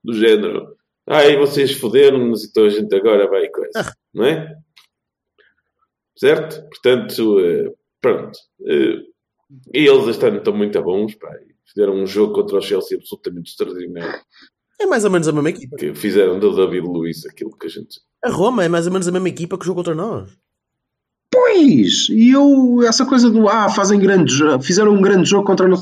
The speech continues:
Speaker 3: Pronto, então já fizeram, se calhar contra nós já podem fazer uma merda de jogo.
Speaker 2: Eu só acho que a Roma é uma equipa,
Speaker 3: Isso.
Speaker 2: é uma equipa entediante, para mim.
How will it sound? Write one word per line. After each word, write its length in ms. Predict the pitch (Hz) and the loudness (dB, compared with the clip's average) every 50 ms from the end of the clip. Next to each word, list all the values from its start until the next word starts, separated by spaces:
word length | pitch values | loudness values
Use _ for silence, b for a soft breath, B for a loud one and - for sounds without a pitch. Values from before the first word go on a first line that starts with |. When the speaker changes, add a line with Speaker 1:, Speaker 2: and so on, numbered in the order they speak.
| - 226 - | -2 -2 2
Speaker 3:
Pronto, 280 | - 359 370 339 349 | 4 4 4 4 4
então 160 | - - 214 208 | 4 2 2 2
já 140 | 220 254 240 | 2 0 2
fizeram, 400 | - 285 269 285 277 269 269 262 | 2 2 4 4 4 4 4 2
se 100 | - - | 2 2
calhar 180 | 156 131 135 135 | 0 0 0 0
contra 260 | - 156 160 175 180 | 0 0 2 2 2
nós 160 | 185 196 202 | 2 2 2
já 100 | 220 220 | 0 0
podem 240 | 220 226 226 240 233 | 0 2 2 2 4
fazer 160 | 240 240 226 247 | 4 4 4 4
uma 140 | 240 247 | 6 6
merda 300 | 240 240 240 240 254 269 | 4 4 4 4 4 4
de 80 | 233 262 | 2 4
jogo. 140 | 285 269 247 | 4 4 4
Speaker 2:
Eu 20 | 226 | 4
só 140 | 196 190 196 | 4 2 2
acho 80 | 185 | 2
que 80 | 190 190 | 2 0
a 40 | 170 | 0
Roma 160 | 170 190 185 | 2 0 0
é 40 | 180 | 0
uma 60 | 180 | -4
equipa, 180 | 170 - 147 135 | -2 0 2 2
Speaker 3:
Isso. 160 | - 170 - - | 2 0 -2 -4
Speaker 2:
é 40 | 175 | -4
uma 100 | 180 185 | -2 -2
equipa 200 | 180 180 175 - | -4 -4 -4 -6
entediante, 560 | 180 175 170 151 135 120 107 95 92 92 _ _ _ _ - | -6 -6 -6 -8 -6 -6 -6 -6 -8 -12 _ _ _ _ -6
para 120 | 131 135 | -6 -4
mim. 260 | 131 123 110 101 90 | -4 -4 -6 -8 -10